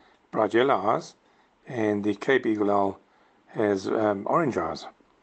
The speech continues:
But there you go. It's, uh, mostly a nocturnal bird, as is the other one. Um, but, uh, you know, you can see them in the daytime as well. Um, if they do come out, when they do come, they'll normally come out onto a pole or a branch,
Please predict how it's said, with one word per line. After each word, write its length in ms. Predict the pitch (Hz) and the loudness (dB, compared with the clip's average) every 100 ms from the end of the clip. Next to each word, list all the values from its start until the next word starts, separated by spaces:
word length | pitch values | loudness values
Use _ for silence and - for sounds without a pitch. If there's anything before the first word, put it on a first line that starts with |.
| _ - _ - | _ -20 _ -10
But 140 | 123 | 0
there 100 | 113 | 2
you 160 | 117 110 | 4 2
go. 180 | 85 - _ _ _ _ - | 0 -6 _ _ _ _ -8
It's, 240 | - - | -6 0
uh, 140 | 127 113 | 2 4
mostly 360 | 143 202 160 | 2 0 0
a 60 | 117 | 2
nocturnal 500 | 110 - - 117 85 | 2 -2 -2 -2 -2
bird, 280 | 90 120 - - _ _ _ | -2 -2 -2 -14 _ _ _
as 240 | - 110 101 | 0 2 0
is 140 | 98 | -2
the 120 | 104 | 0
other 140 | 101 98 | 0 2
one. 220 | 110 143 - _ _ _ _ | 0 -2 -16 _ _ _ _
Um, 320 | 151 113 110 107 | -4 0 2 2
but, 140 | 117 | 2
uh, 100 | 120 - | 0 -2
you 80 | - | 0
know, 60 | 123 | 0
you 140 | 117 | 0
can 280 | 113 135 131 | -2 0 0
see 200 | 127 127 | 0 0
them 180 | 113 104 | 0 0
in 100 | 98 | -2
the 80 | 98 | -2
daytime 520 | 104 101 - 101 95 | -2 -2 -2 -2 -2
as 100 | 90 | -2
well. 240 | 95 85 - _ - - _ _ _ | -4 -4 -10 _ -20 -20 _ _ _
Um, 380 | 156 110 107 104 - _ _ _ _ _ _ - | -4 0 0 -4 -16 _ _ _ _ _ _ -2
if 160 | 127 | 2
they 140 | 147 127 | 4 2
do 240 | 117 147 | 4 2
come 220 | - 127 | 2 2
out, 160 | 113 110 | 2 4
when 120 | 110 | 4
they 100 | 107 | 4
do 140 | 104 | 2
come, 200 | 113 117 | 0 0
they'll 220 | 104 101 101 | 2 2 2
normally 360 | 107 113 110 | 0 2 0
come 180 | - 107 | 0 0
out 160 | 101 107 | 0 -2
onto 220 | 98 101 | -4 -4
a 40 | |
pole 340 | - 110 110 101 | -2 2 2 4
or 140 | 92 | 2
a 60 | 87 | 0
branch, 420 | - 107 104 | 2 2 2